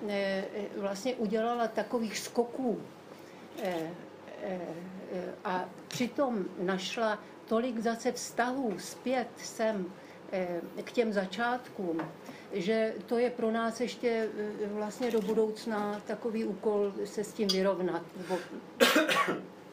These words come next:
a, eh, eh, já navážu, eh, na to, že, eh, vlastně, eh,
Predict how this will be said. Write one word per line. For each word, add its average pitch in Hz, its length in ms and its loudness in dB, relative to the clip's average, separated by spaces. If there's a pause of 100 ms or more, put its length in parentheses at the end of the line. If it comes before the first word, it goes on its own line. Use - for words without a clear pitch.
(1400)
a, 190 380 2 (100)
eh, 196 320 2
eh, 214 80 2 (800)
já 214 260 4
navážu, 233 800 2
eh, 208 200 2
na 208 200 0
to, 240 260 0
že, 226 340 0 (320)
eh, 208 200 0 (240)
vlastně, 214 640 0 (580)
eh, 196 500 0